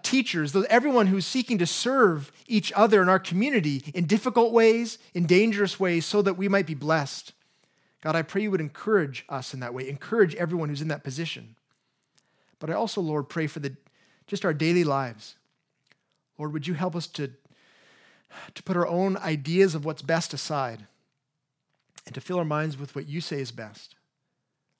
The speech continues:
Lord, and, and to seek to show true love to the people around us as you've loved us. I pray, Lord, for your help and your encouragement in this time of crisis. We pray that the virus itself would be eradicated, that it would stop spreading.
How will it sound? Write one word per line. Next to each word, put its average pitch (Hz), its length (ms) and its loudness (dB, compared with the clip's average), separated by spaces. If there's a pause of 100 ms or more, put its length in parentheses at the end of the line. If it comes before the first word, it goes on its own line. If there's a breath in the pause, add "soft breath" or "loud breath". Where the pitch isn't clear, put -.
(200)
Lord, 143 260 -8
and, 143 260 -12
and 139 120 -12
to 139 80 -10
seek - 400 -8 (840)
to - 80 -16
show 151 180 -6
true - 380 -8
love 151 260 -2
to 135 80 -18
the 135 80 -20
people 143 240 -12
around 120 300 -10
us - 300 -20
as 120 180 -14
you've 151 180 -6
loved 117 200 -8
us. 107 360 -20 (840)
I 143 100 -10
pray, 147 240 -6
Lord, 135 220 -8
for 143 120 -14
your 135 100 -8
help 156 320 -8
and 151 100 -8
your 143 120 -6
encouragement 135 540 -10
in 123 40 -16
this 131 120 -12
time 139 200 -10
of 131 100 -16
crisis. - 580 -14 (500)
We 160 80 -6
pray 160 300 -4
that 147 120 -12
the 135 80 -10
virus 139 380 -4
itself 147 540 -8 (260 soft breath)
would 135 100 -14
be 127 80 -10
eradicated, 151 640 -4
that - 100 -10
it 123 60 -18
would 127 100 -18
stop - 300 -8
spreading. 120 500 -10